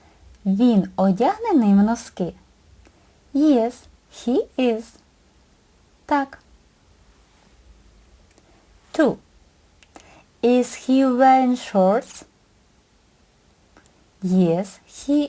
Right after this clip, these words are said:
is. No, he isn't. Yes, he is. Is he wearing shorts?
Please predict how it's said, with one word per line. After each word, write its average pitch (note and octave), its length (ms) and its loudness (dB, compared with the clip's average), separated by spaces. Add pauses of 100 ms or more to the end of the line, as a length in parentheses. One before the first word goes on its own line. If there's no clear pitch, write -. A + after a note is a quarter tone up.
is. D#4 400 -6 (760)
No, D4 540 0 (500)
he B3 420 -6 (220)
isn't. A3+ 540 -4 (4000)
Yes, C#4+ 400 -2 (240)
he D#4 360 -6 (120)
is. A#3 320 -4 (1700)
Is A3+ 500 0
he A#3 260 0
wearing G3+ 600 0
shorts? F#3 720 -6